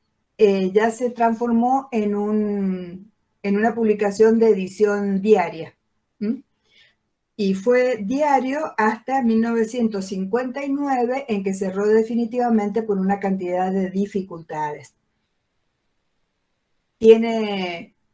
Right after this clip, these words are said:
parte del diario editado en inglés y otra parte en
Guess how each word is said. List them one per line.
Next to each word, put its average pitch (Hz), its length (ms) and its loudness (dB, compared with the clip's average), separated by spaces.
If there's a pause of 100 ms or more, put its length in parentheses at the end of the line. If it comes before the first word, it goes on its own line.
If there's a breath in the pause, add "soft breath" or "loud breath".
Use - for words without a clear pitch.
parte 254 400 2
del 226 280 2
diario 254 800 0 (260)
editado 214 640 2
en 220 140 4
inglés 247 640 -2
y 208 160 0
otra 226 360 -2
parte 269 680 0
en 247 500 0